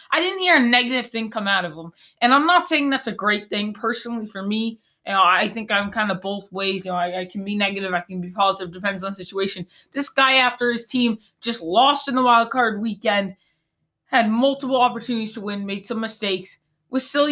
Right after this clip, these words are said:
like, "You know what, I'm just gonna take the positive out of this." That is Bills fans. Bills fans are amazing. And I'm a Patriots fan saying that.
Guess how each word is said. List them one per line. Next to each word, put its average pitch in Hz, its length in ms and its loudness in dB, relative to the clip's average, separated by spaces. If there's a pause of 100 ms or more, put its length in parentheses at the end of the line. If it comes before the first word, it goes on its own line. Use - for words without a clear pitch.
like, 254 300 2
"You 269 80 0
know 269 80 2
what, 269 120 2
I'm 254 120 0
just - 140 -8
gonna 226 100 -2
take 233 160 -8
the - 60 -18
positive 196 360 0
out 170 180 0
of 147 40 -14
this." 160 140 -12
That 302 260 4
is 302 140 0
Bills 233 360 0
fans. 156 360 -10
Bills 277 300 -2
fans 269 380 -2
are 214 300 2
amazing. 190 540 -4
And 214 80 -2
I'm 311 100 6
a 262 80 2
Patriots 208 500 -4
fan 185 220 -2
saying 165 380 -6
that. 160 240 -6